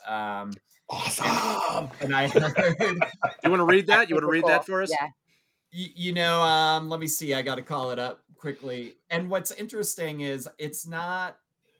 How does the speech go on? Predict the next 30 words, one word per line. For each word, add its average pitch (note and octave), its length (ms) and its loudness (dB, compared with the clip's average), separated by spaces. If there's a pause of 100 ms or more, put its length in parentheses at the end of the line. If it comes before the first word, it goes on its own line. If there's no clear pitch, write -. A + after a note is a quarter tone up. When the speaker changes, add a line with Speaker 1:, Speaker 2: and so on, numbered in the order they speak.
Speaker 1:
I G3 240 -4
just D#3+ 280 -10
heard C3 180 -10
the A2 60 -18
phrase A#2+ 460 -10
and F#2+ 180 -18
loved G#2+ 340 -14
it. G2 320 -16 (120)
Um, G#2+ 480 -8
Speaker 3:
Mm. - 40 -14
Speaker 1:
so B2 220 -4
Speaker 2:
It's - 80 2
Speaker 1:
I C#3 100 -2
don't D#3 120 4
even A3 120 6
Speaker 2:
awesome. B3 140 0
Speaker 1:
know B2 80 -2
if - 140 -6
it's, F#2+ 180 -8
Speaker 3:
It G2 60 -4
is. F2+ 240 -2
Speaker 1:
if - 60 -8
Speaker 3:
It's - 80 -20
a - 40 -10
Speaker 1:
it's F#2 120 -2
Speaker 3:
great F2+ 40 0
Speaker 1:
in F2 80 -4
the E2 60 -8
Speaker 3:
ri-, D#2+ 40 -6
great - 80 -14